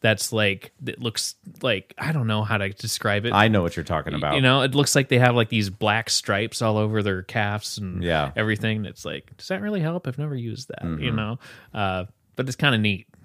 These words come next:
Speaker 1: And then rag bri, you see people with, like, a stupid amount of money in their bikes. You want that bike for sure. <laughs> But it's
Speaker 2: Oh,
Speaker 1: like,
Speaker 2: yeah.
Speaker 1: yikes, really? On Iowa roads, you're gonna fuck that up,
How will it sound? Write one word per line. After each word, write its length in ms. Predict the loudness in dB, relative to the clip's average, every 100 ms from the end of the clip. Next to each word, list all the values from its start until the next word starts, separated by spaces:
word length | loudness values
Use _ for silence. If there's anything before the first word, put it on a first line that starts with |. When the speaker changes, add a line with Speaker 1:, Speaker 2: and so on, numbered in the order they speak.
| -12
Speaker 1:
And 120 | -8 -6
then 120 | -2
rag 280 | 0 0 2
bri, 220 | 2 2
you 100 | -2
see 200 | -4 -4
people 280 | -4 -4 -4
with, 120 | -6
like, 160 | -8 -8 -16 -20 _
a 80 | -10
stupid 500 | -8 -4 -2 -2 -2
amount 320 | 0 0 0
of 120 | -2
money 260 | -2 0 0
in 60 | -2
their 120 | -4
bikes. 640 | -4 -4 -4 -4 -6 -8 -14 -18
You 300 | -4 0 4
want 260 | 4 6
that 240 | 6 6 4
bike 300 | 2 2 0
for 180 | 0
sure. 360 | 0 -4 -4 -4
<laughs> 20 |
But 160 | -4 4
it's 80 | 6
Speaker 2:
Oh, 160 | 6
Speaker 1:
like, 140 | 6 6
Speaker 2:
yeah. 420 | 4 4 0 -4 -2
Speaker 1:
yikes, 420 | 2 2 0 -4
really? 460 | -2 0 2 0 0
On 180 | 0
Iowa 360 | 2 2 4 4
roads, 400 | 6 6 4 2
you're 80 | 2
gonna 120 | 2
fuck 280 | 0 -2 -2
that 160 | -4
up, 240 | -4 -6